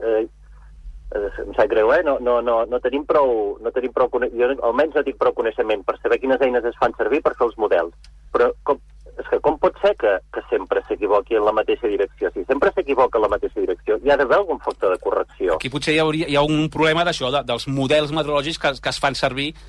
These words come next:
Speaker 2: des d'aquest, eh,
Speaker 1: Però no havíem
Speaker 2: organisme
Speaker 1: parlat que,
Speaker 2: públic.
Speaker 1: no havíem parlat que... o sigui, de, això encara no fa gaire es deia, que,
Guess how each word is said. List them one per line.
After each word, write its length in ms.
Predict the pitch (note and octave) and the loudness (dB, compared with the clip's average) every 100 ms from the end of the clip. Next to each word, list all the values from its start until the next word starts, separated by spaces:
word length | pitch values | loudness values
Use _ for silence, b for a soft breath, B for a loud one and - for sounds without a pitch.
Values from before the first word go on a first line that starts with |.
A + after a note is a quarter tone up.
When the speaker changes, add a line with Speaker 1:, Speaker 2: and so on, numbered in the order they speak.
| b - | b -10
Speaker 2:
des 260 | A#2+ A#2+ B2 | -6 -4 -4
d'aquest, 380 | A2+ B2 A#2+ | -4 -4 -2
eh, 480 | B2+ A#2+ A#2 A2+ A2 | 0 2 2 0 0
Speaker 1:
Però 160 | G#2+ G#2 | 0 2
no 80 | A#2 | 2
havíem 220 | A#2+ A2+ | 4 2
Speaker 2:
organisme 140 | C3+ D3+ | 2 2
Speaker 1:
parlat 320 | D3+ C#3+ - | 2 0 0
que, 160 | C#3+ B2+ - - | 2 2 -2 -14
Speaker 2:
públic. 140 | A#2 | 0
Speaker 1:
no 80 | A#2+ | 0
havíem 240 | B2 D#3+ E3+ | 2 0 2
parlat 400 | C#3 C3 B2+ - | 0 2 0 0
que... 140 | B2+ A#2 - | -2 -2 -4
o 80 | - | -16
sigui, 240 | - A2 A2 G2+ | -6 -2 -2 -4
de, 160 | A#2 | -6
això 320 | - - A2 C#3 | -6 0 4 4
encara 320 | D3 A#2 A#2+ | 2 0 0
no 140 | C3+ | 0
fa 80 | B2+ | 2
gaire 240 | A2+ A#2+ | 2 0
es 80 | C3 | -2
deia, 320 | G#2 C#3+ F3+ | 0 2 0
que, 160 | A#2 | 0